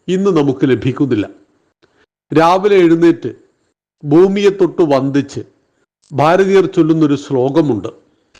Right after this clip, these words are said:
"സമുദ്രവസനേ ദേവി പർവ്വതസ്തനമണ്ഡലേ വിഷ്ണുപത്നി നമസ്തുഭ്യം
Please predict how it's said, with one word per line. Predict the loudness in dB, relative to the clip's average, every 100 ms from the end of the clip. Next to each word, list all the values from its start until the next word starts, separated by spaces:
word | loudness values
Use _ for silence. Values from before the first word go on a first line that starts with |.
| _ _ -2 0
"സമുദ്രവസനേ | 0 -2 -2 -2 0 0 0 2 2
ദേവി | 2 0 0 -2 -4 -16 _ -4
പർവ്വതസ്തനമണ്ഡലേ | -2 -2 -2 -2 -4 -4 -2 0 0 0 -2 0 -2 -4 -14 _ _ _ _ -4
വിഷ്ണുപത്നി | -4 -2 -2 -2 -2 -4 -2
നമസ്തുഭ്യം | 0 0 0 -2 -2 0 -2